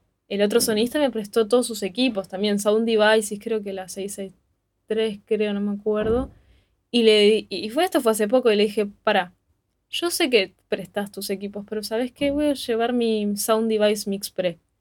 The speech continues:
Porque vamos a grabar mañana", y yo no tuve el tiempo para ponerme a estudiar.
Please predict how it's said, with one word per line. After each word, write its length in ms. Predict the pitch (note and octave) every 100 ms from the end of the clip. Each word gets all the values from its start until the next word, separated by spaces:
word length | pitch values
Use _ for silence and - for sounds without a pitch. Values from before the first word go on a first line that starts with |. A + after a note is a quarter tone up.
| _ _ _ _ _ -
Porque 240 | A#3 C#4+
vamos 240 | E4 D4
a 60 | B3
grabar 360 | A3+ A3+ B3 A#3+
mañana", 540 | G#3+ G#3+ G#3 G3+ G3
y 40 |
yo 320 | G3+ C#4+ C#4+ - _ _ _ _ _ -
no 180 | B3 C4
tuve 180 | D4+ C4
el 60 | A3
tiempo 280 | A3 G#3+
para 260 | G3+ G3 F#3+ - _
ponerme 320 | A3 G#3 A#3
a 20 | G#3+
estudiar. 600 | - G#3+ G#3+ A3 A3